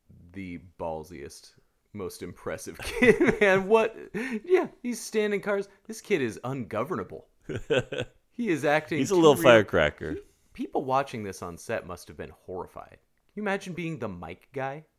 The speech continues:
Speaker 1: The gaffer on set when this kid is, like, getting slapped around by a woman and looks like he's <laughs> dying? They have to be constantly doing the, like, "We're all good here, right?" Every, they have to
Speaker 2: <laughs> Right.
Speaker 1: constantly be getting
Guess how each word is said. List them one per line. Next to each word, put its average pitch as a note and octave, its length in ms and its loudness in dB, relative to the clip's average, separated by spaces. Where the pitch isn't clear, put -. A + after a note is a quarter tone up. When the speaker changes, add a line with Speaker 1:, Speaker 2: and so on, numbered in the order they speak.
Speaker 1:
The B2+ 80 -8
gaffer G2 580 -4
on C#3+ 180 -2
set C#3+ 360 -2
when A2+ 120 -6
this G2 180 -10
kid G2+ 300 -8
is, F2 240 -10
like, F#2 280 -12
getting G2+ 220 -12
slapped - 540 -8
around G2+ 340 -4
by A2 140 -2
a F#2 80 0
woman F2+ 320 -6
and F#2+ 160 -8
looks F#2 180 -8
like A2+ 160 -4
he's F#2+ 220 -12
<laughs> - 80 -20
dying? F#2+ 480 -8
They F#3 140 2
have F#3 240 2
to B2 120 -2
be G#2+ 220 -10
constantly C3 600 -4
doing F2+ 300 -6
the, E2+ 100 -10
like, E2+ 300 -6
"We're A3 220 6
all A#3 180 8
good F#3+ 280 6
here, G#2+ 220 0
right?" A#2+ 260 2
Every, C#3+ 220 0
they D#3 100 4
have D#3+ 140 -2
to C#3 60 -6
Speaker 2:
<laughs> - 20 -4
Right. - 60 -14
Speaker 1:
constantly C#3+ 560 -2
be A#2 160 -4
getting G#2+ 480 -2